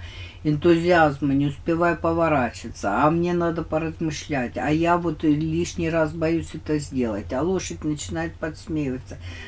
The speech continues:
Да сколько можно сотрясаться? Да с-, неужели нельзя, не видно, непонятно, что это можно разрешить? И пошло, и поехало. Недопонимание, недопонимание, кролик начинает чувствовать себя вяленым. Он завялился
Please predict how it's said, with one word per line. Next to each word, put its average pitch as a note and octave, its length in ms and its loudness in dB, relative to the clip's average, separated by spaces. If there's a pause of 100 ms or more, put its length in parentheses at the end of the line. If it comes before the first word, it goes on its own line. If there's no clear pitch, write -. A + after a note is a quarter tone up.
(120)
Да D3 80 -6
сколько F3+ 400 2
можно F3 380 0
сотрясаться? D#3 880 -4
Да B2+ 160 -4
с-, C#3 180 -10
неужели E3+ 520 2
нельзя, E3 460 0
не E3 160 0
видно, E3+ 300 -2
непонятно, D#3 720 -2
что D3 200 -6
это D3 240 -2
можно D3+ 360 -2
разрешить? C#3+ 600 -4
И - 40 -8
пошло, E3 420 -6
и E3+ 40 -4
поехало. D3 720 -4 (640)
Недопонимание, D3+ 1120 4
недопонимание, C#3+ 1160 2
кролик E3 520 0
начинает D3+ 600 -2
чувствовать D#3 440 -4 (100)
себя D#3 180 2
вяленым. C#3 720 0 (500)
Он F3+ 160 4
завялился D#3 1040 4